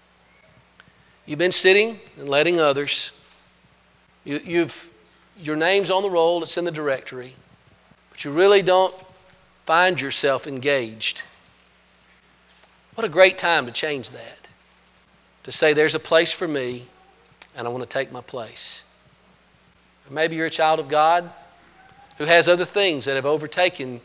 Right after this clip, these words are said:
your passions and affections, and you're saying, "This is the time.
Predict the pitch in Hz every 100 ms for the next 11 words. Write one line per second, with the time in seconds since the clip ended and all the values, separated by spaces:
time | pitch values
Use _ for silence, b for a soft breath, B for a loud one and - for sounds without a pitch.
0 | 214 135 131 - 156 170 190 156 160 160
1 | 151 131 - 120 123 - - - b b
2 | b b _ _ _ 139 151 143 170 170
3 | 170 156 160 175 165 - 165 127 117